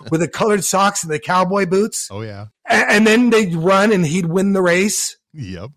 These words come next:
Speaker 2: That's what Miyamoto Musashi was compared to his peers.
Speaker 1: Okay.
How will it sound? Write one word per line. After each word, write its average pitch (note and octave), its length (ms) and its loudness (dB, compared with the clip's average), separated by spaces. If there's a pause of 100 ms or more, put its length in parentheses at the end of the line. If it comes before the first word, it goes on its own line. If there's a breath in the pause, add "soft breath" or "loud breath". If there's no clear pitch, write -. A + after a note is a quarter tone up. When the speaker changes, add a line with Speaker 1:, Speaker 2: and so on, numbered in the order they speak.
(140)
Speaker 2:
That's F3+ 500 -2
what F3+ 180 -8
Miyamoto D3+ 500 -6
Musashi C#3+ 640 -8
was A#2+ 240 -10
compared A#2+ 420 -10
to A2+ 100 -12
his G#2+ 160 -12
peers. E2 480 -18 (180)
Speaker 1:
Okay. F2+ 380 -20